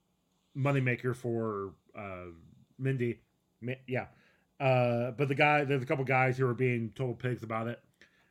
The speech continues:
Uh, one of them is actually making a Photoshop picture of Diana, which I'm a little shocked that Photoshop was around in the eighties, but,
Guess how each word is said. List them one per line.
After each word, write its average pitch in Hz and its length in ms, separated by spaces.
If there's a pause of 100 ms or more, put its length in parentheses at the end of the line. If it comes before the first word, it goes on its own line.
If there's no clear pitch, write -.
Uh, 120 300
one 147 240
of 135 120
them 131 260
is 120 120
actually 127 300
making 120 400
a 110 60
Photoshop 139 600 (580)
picture 151 400
of 131 200
Diana, 123 540 (260)
which - 560 (680)
I'm 117 260 (560)
a 127 40
little 214 320
shocked 117 340
that 117 160
Photoshop 120 400
was 101 120
around 107 280
in 104 60
the 104 120
eighties, 113 260
but, 101 200